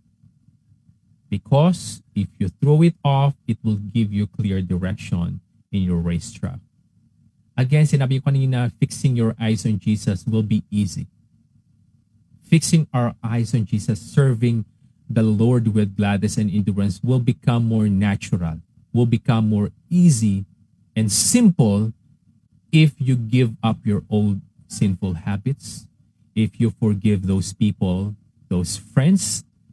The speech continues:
that has hurt you, di ba? You, fixing our eyes on Jesus will have a better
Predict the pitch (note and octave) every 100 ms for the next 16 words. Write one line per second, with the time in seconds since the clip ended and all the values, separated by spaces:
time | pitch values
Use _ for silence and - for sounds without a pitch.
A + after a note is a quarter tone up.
0 | _ _ _ _ _ _ G#2+ G2+ G2 -
1 | _ _ _ _ _ _ - - A2 F2
2 | - - _ B2 C#3 - F3+ A3+ - _
3 | _ _ _ - G#2+ A2 D#3 E3+ - _
4 | _ _ _ _ _ - G#2+ A2+ C3 _
5 | _ - - D3+ D#3+ C#3+ C3 - A#2+ -
6 | A#2 G2+ A#2 B2+ A2 A2+ G#2+ F#2 A2+ G#2
7 | G2 F#2+ F#2+ A2+ - D3+ D#3